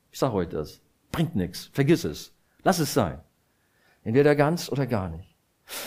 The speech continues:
Ein, äh, ermahnendes Wort aus Jakobus vier, Vers vier.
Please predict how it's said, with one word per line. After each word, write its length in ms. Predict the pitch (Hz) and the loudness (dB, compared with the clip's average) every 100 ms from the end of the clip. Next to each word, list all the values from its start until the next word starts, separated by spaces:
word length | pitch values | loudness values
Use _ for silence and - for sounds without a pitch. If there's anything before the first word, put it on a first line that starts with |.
| - - _ _ _ | -12 -18 _ _ _
Ein, 260 | - 117 120 | 0 4 6
äh, 300 | 120 117 120 | 8 8 6
ermahnendes 680 | 120 131 143 180 156 143 135 | 2 4 6 6 6 4 4
Wort 280 | 147 170 170 | 6 6 6
aus 160 | 135 | 4
Jakobus 560 | 135 - 170 156 143 - | 4 4 4 6 4 2
vier, 280 | - 175 185 | 2 2 4
Vers 260 | 151 127 | 2 0
vier. 400 | - 170 196 202 | -2 2 4 2